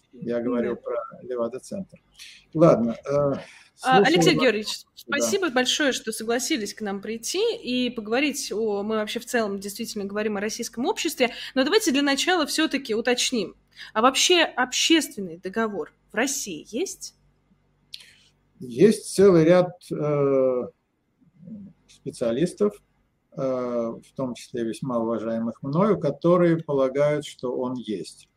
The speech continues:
Speaker 1: Э, я, э, исхожу из, э,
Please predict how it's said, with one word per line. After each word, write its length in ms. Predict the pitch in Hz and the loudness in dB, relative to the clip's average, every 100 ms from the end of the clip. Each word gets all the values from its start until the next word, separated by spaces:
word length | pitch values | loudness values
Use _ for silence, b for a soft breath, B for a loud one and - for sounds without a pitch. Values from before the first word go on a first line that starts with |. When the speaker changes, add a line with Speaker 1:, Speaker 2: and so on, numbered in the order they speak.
| _ _ _ _ | _ _ _ _
Speaker 1:
Э, 300 | - 123 117 110 | -12 -6 -6 -4
я, 520 | 147 175 208 202 196 - | 0 4 4 6 4 2
э, 40 | 156 147 139 135 131 131 | -4 -2 0 0 -2 -4
исхожу 500 | 135 - 131 131 165 | -8 -6 -4 0 0
из, 480 | 139 139 - - | 0 -4 -8 -18
э, 20 | - | -20